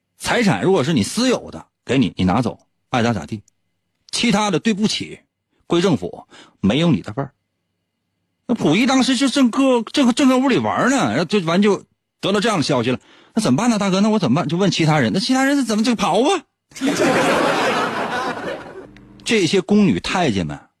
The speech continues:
帮着溥仪收拾出了八十箱行李，八十箱啊，六个小时啊，很多奇珍异宝就这样被溥仪带出了宫。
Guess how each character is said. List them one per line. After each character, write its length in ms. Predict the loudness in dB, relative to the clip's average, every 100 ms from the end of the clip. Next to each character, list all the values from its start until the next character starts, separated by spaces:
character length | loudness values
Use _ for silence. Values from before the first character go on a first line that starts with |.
| _ _
帮 300 | -4 0 0
着 100 | 0
溥 240 | -2 -6 -8
仪 160 | -2
收 260 | -2 2 0
拾 120 | 0
出 160 | -2 0
了 100 | 0
八 460 | _ -2 0 0
十 240 | -2 -2 0
箱 200 | 2 0
行 300 | -2 -2 0
李， 140 | -2 -4
八 260 | -2 0 -2
十 160 | -4
箱 180 | -4 -4
啊， 140 | -4 -2
六 220 | 0 2
个 80 | 0
小 180 | -6
时 140 | -10 -8
啊， 220 | -8 -8 _ _ _ _ _ _ _ _ -8
很 280 | -2 2 2
多 140 | 2
奇 400 | 0 -6 0 2
珍 160 | 2 4
异 140 | 2
宝 400 | 0 -4 -6 -6 -8 -4
就 160 | 0
这 80 | 2
样 180 | 2 2
被 120 | 0
溥 240 | -4 -8 -4
仪 120 | -2
带 200 | 0 -2
出 120 | 0
了 80 | -2
宫。 200 | -4